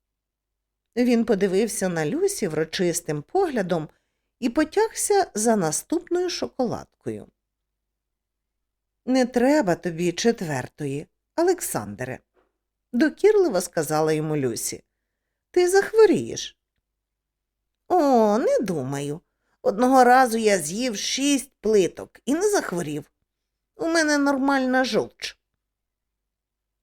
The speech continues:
Він помовчав, а тоді сказав:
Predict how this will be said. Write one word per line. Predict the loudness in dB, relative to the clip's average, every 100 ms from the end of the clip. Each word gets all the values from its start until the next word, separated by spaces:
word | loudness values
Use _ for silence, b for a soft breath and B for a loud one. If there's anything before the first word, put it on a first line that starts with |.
| _ _
Він | -2 0 0 -2
помовчав, | -2 0 2 0 -2 -4 -4
а | -6
тоді | -6 -4 -2
сказав: | -2 -2 -4 -2 0 0 -2